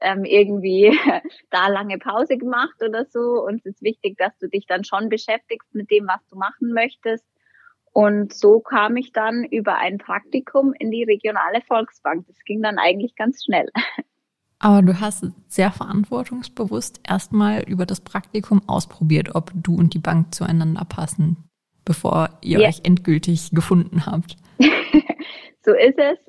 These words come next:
Speaker 1: Ähm, meine Eltern sind beide Banker, beide, ähm, aber nicht bei Volks- und Raiffeisenbanken gelernt und beide sind's jetzt auch nicht mehr. Und eigentlich wollte ich nie in die Bank. Und, ähm, dann haben aber meine Eltern auch mir wieder, danke an den Tipp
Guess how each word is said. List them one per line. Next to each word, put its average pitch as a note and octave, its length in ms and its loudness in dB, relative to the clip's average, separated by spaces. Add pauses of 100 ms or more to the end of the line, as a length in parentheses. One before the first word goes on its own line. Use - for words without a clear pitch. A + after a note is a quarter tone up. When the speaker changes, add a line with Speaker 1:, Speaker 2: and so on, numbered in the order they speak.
Speaker 1:
Ähm, A3 500 -2
meine G3 300 -2
Eltern B3 300 6
sind A3 140 -6
beide G3+ 300 0
Banker, C#4 560 -4 (640)
beide, G#3+ 640 0
ähm, G3 640 -6
aber G3 260 0
nicht A3+ 320 2
bei B3 220 2
Volks- B3 340 -4
und A3 100 -8
Raiffeisenbanken A3+ 840 -4
gelernt G#3 480 2
und G#3 100 -2
beide G3 340 -2 (100)
sind's - 380 2
jetzt C#4 220 -6
auch A3+ 220 0
nicht B3+ 340 -6
mehr. B3 280 -4 (420)
Und G#3 180 4
eigentlich A3+ 480 0
wollte G3+ 340 0
ich - 140 -8
nie F#3 300 -6
in F3 120 -8
die F3 120 -16
Bank. F3 440 -4
Und, F#3 400 -8
ähm, F3+ 380 -4
dann F#3 220 -6
haben A3+ 160 6
aber G#3+ 160 0
meine G3 280 -6
Eltern A#3 380 2
auch A3+ 220 -2
mir A3+ 200 2
wieder, A3+ 260 0 (120)
danke - 380 -6
an F#3 160 -6
den F3+ 160 -14
Tipp - 180 2